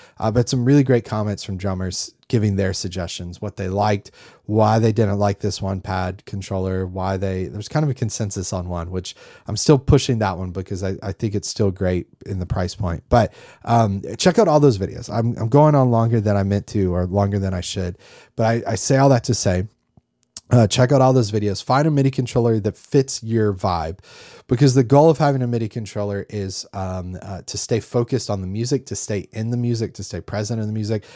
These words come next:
and not be staring at a computer screen the whole time. Like, uh, we don't wanna be looking like we're checking our email on stage, hunched over our laptop typing.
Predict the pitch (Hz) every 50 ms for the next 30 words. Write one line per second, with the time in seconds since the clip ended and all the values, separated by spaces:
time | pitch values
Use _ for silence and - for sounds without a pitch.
0 | - - _ - 104 107 107 113 117 117 - - 117 - - - 117 107 104 104
1 | 101 98 95 - - 98 90 - - 87 85 90 - - - 80 82 80 - -
2 | - 92 - - 82 82 - - 90 92 92 - - - - - _ _ - -
3 | 104 95 85 107 113 107 98 95 123 117 123 120 120 120 117 110 117 110 110 107
4 | - - 110 104 101 - 98 95 - - 98 - - 101 95 87 95 95 98 98
5 | 95 90 92 - - 98 92 90 - - - 104 98 - - 107 101 92 98 95
6 | 95 95 92 90 87 82 - - 90 - - - - 98 98 - - 87 90 92